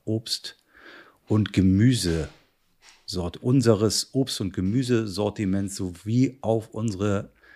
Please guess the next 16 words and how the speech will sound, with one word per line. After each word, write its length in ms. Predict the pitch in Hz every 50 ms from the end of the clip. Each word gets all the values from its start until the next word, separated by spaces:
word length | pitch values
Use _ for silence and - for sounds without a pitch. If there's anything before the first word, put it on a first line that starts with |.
| - _ _ _ _ _ _
Riders. 920 | 92 87 92 95 101 104 107 123 139 139 107 101 85 69 - - - - - - _ _ _ _ _ _ -
Riders 560 | 90 92 95 104 113 123 117 117 - - -
bedeutet, 680 | - - 95 82 95 90 95 98 95 104 101 101 101 - _ -
alle 240 | - 98 101 104
sind 140 | 87 90 95
mit 80 | 92 87
dem 140 | 87 85 -
Bike 320 | - 95 107 120 - -
unterwegs, 800 | 117 110 104 110 98 92 95 92 95 101 98 98 - - - -
ausschließlich 640 | - 95 95 104 - - - 107 95 - - 85 82
mit 220 | 82 82 - -
E-Fahrrädern, 720 | 123 117 107 - - 104 95 92 92 92 90 90 90 85 85
keine 280 | - - 92 90 90 82
Scooter, 460 | - - - 92 90 - 82 82 80
keine 640 | - - - 92 90 92 90 87 87 85 85 95 - _ _ _ _ _
Autos. 760 | - 95 101 107 101 - 95 76 76 78 - - - - _